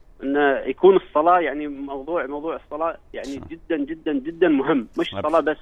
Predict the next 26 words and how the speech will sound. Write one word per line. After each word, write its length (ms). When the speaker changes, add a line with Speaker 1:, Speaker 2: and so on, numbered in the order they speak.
Speaker 1:
آه، 520
يعني 460
للإنسان 500
أنه 220
بخلص 580
من 100
اللي 160
علي 340
وبروح، 580
لا. 160
Speaker 2:
إن 80
شاء 360
الله 120
يا 40
أحمد، 260
أبشر. 280
Speaker 1:
الله 180
يطول 320
عمرك 320
يا 40
Speaker 2:
عمرك 280
Speaker 1:
شيخ. 120
الله 60
Speaker 2:
طويل، 340
على 220
طاعة. 480